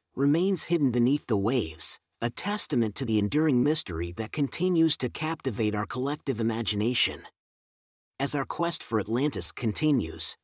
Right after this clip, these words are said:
we now venture into the realm of unorthodox theories, ones that steer away from the conventional geographic confines and delve into the more unconventional locations, from the polar ice caps to the heart of South America.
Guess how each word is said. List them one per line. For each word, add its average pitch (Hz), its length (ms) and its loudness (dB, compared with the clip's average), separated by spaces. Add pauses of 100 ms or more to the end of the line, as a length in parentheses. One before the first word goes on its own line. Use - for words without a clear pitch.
(160)
we 143 140 0
now 180 240 0
venture 143 500 -2
into 131 160 0
the 104 120 0
realm 135 320 0
of 113 100 -2
unorthodox 135 720 0
theories, 85 640 -2 (180)
ones 180 360 0
that 131 160 -4
steer 165 340 4
away 135 280 4
from 113 220 0
the 101 80 0
conventional 127 640 0
geographic 131 720 -2
confines 87 880 -2
and 117 160 0
delve 160 340 0
into 139 160 0
the 120 80 0
more 127 360 2
unconventional 127 760 0
locations, 101 760 -2 (100)
from 123 160 0
the 117 80 2
polar 147 480 0
ice 123 300 2
caps - 420 -4
to 147 100 -4
the 120 120 -4
heart 147 240 -2
of 127 100 0
South 123 400 2
America. 113 600 -2